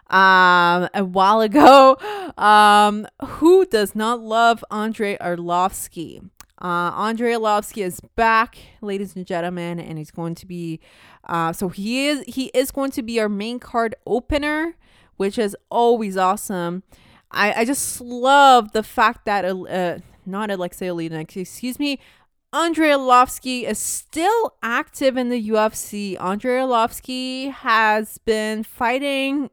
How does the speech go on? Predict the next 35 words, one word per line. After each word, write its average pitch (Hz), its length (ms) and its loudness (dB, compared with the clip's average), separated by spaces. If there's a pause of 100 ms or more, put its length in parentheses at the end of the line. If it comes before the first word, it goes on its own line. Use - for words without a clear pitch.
uh, 190 300 -2
M 269 160 -2
M 285 140 -2
A 226 400 -2 (360)
for - 540 -4
over 285 500 0
twenty 285 420 -8
years, 247 840 -2
and 190 600 -4
this 208 220 -4
is 254 140 -4
just 226 300 -2 (460)
unbelievable 262 1040 -2
that 214 260 -2
he 220 200 -10
still 240 360 -4
has 226 300 -4
that 165 220 -4
drive 208 420 0
in 247 140 -4
him, 247 280 -4
that 190 140 -4
he 170 100 -8
still 202 400 -6
has 190 240 -4
that 139 200 -6
passion 220 520 -4
on 214 140 -6
him, 202 340 -6 (640)
and, 185 680 0 (280)
uh, 180 400 2
that 185 260 0
he's 202 460 -8 (100)
actively 247 520 -6
fighting, 220 840 -4